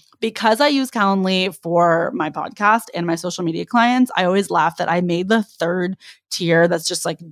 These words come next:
generic virtual meetings. And when I have some girlfriends who live in different states, let's say, and we wanna catch up and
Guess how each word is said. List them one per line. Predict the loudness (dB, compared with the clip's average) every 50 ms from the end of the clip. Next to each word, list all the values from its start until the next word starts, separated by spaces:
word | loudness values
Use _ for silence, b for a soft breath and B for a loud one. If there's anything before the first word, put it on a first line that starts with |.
| _ _ _
generic | -2 0 2 2 2 2 2 0 0 -2 -4
virtual | -4 -6 -4 -4 -4 -6 -6 -4
meetings. | -2 -2 -2 -2 -2 0 0 0 0 0
And | 0 0 2
when | 2 4
I | 2 2
have | 4 2 0 0 0
some | -2 -2 0 0 0 0 -2 -4 -6 _ _ _ _ _ _ _ _ _ _ _ _ _ -14 -4
girlfriends | -2 -2 -2 2 2 2 2 2 2 2
who | 2 2 0 0
live | 0 0 0 0 0
in | -2 -4
different | -6 -8 -10 -10 -4
states, | 0 0 0 0 -2 -4
let's | -6 -6 0 2
say, | 4 4 6 6
and | 4 4
we | 2 2
wanna | 2 0 0 -2
catch | -6 -8 -2 2
up | 2 2 2 2
and | -2 -2 -4 -12 -14